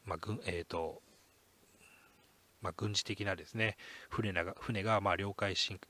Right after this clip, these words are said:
えー、領海を侵して入ってきているわけなんですけども、まあ、もし本当に中国がここに侵攻した場合に、えー、その安全保障条約が適用されるかどうか、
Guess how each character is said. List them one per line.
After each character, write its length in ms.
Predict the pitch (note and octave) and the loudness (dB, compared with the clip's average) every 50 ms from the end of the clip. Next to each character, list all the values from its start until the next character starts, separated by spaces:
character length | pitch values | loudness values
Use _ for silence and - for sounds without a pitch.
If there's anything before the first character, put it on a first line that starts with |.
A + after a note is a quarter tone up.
| - - | -6 -2
え 300 | G2 F2+ F2 E2+ F2 F2 | -2 0 0 0 -2 -2
ー、 40 | F#2 | -2
領 100 | G#2 G2+ | -2 -2
海 160 | - - G2 | 0 0 0
を 220 | F#2+ F#2 F#2 - - - - - - - - - - | 0 0 -2 -6 -10 -12 -12 -10 -10 -10 -12 -12 -8
侵 240 | - - - - - | -8 -6 -2 -2 -2
し 100 | - - | -2 -2
て 100 | - G#2+ | -2 0
入 200 | - - A2+ G2 | 0 2 2 0
っ 40 | - | 0
て 180 | - - E2+ - | -4 -6 -8 -8
き 80 | - - | -8 -6
て 100 | - G2+ | -4 -2
い 80 | G2 | -2
る 80 | G2+ G#2+ | 0 0
わ 80 | A2 - | -2 -2
け 100 | - G2+ | -2 -2
な 140 | F#2 F2 F2+ | -2 -2 -2
ん 40 | |
で 100 | F2 F2 | -2 -6
す 100 | - - | -8 -8
け 100 | - G2 | -6 -6
ど 100 | F#2+ G2 | -4 -2
も、 280 | G#2+ B2+ B2+ G#2 F2 - - - - - - - - - | 2 4 4 4 2 0 -6 -16 -20 -20 -20 -20 -10 -4
ま 80 | - A#2+ | -2 0
あ、 40 | A2+ | 2
も 120 | D3+ F#3 | 4 4
し 100 | - - - | 4 4 2
本 220 | - - B2 B2+ | 0 -4 -4 0
当 120 | - A#2+ | 0 0
に 200 | A2+ A2 G#2+ G2 - - - - - - - - - | 2 0 -2 -4 -6 -12 -20 -20 -20 -20 -18 -6 -2
中 200 | - - C3+ B2 A2 | 0 2 2 2 0
国 140 | - F2 | -2 -4
が 140 | - - E2+ | -4 -4 -6
こ 20 | - - | -6 -4
こ 80 | G#2 | -6
に 80 | F#2+ F2 | -2 2
侵 280 | - - - B2+ B2+ B2+ | 2 2 2 2 -2 -6
攻 220 | - - B2 A#2+ | -4 -2 0 0
し 80 | - - | 0 0
た 120 | - A2+ | 0 2
場 120 | B2+ C3 | 4 4
合 80 | A#2+ F#2+ | 4 4
に、 360 | F#2 G2+ A#2+ B2 G#2 F2 - - - - - - - | 2 2 0 0 -2 -2 -6 -10 -20 -20 -12 -6 -4
え 160 | F#2 E2 E2 | -2 -2 -4
ー、 40 | - | -4
そ 100 | - - | -6 -6
の 100 | E2+ E2 - - - - - - - - - | -6 -8 -10 -14 -18 -16 -16 -16 -16 -10 -4
安 240 | - A#2 C3 D3 C#3 | 0 0 0 0 2
全 200 | C#3+ D3 C#3+ C#3 | 2 2 2 0
保 160 | - - A#2+ | 0 0 4
障 260 | - - D3 C#3+ C#3 | 6 6 6 6 6
条 140 | D3+ D3+ B2+ | 4 2 2
約 200 | F#2 - - - | 0 -2 -2 -6
が 80 | D#2+ - | -6 -6
適 320 | - - - - - D#3+ | -6 -8 -8 -2 0 2
用 100 | D#3 D3+ | 2 2
さ 120 | - - | 2 0
れ 80 | C#3 C#3 | 0 0
る 100 | C#3+ D#3 | 0 0
か 120 | - C#3+ | 0 0
ど 140 | - A#2 A2 | 0 0 -2
う 40 | F#2 | -2
か、 240 | - - E2+ - | -4 -6 -6 -8